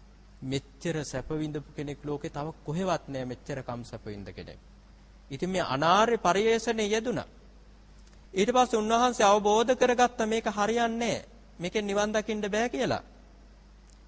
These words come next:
ඊට පස්සේ ආර්ය පරියේෂණයට උන්වහන්සේ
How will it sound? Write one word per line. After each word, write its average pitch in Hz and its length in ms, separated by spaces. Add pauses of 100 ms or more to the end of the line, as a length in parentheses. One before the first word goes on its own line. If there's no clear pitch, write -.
ඊට 196 160
පස්සේ 226 340
ආර්ය 220 500
පරියේෂණයට 175 880
උන්වහන්සේ 143 880